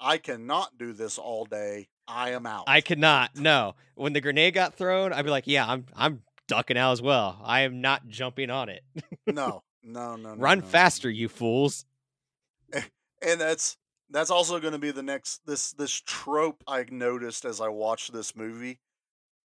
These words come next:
Speaker 1: Boyce gets his bell rung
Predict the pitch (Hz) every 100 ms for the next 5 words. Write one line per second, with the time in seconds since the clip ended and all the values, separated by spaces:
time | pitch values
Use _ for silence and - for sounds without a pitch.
0 | _ _ _ _ 190 240 277 - - 185
1 | - 180 151 110 - 147 156 156 120 123
2 | 117 110 104 98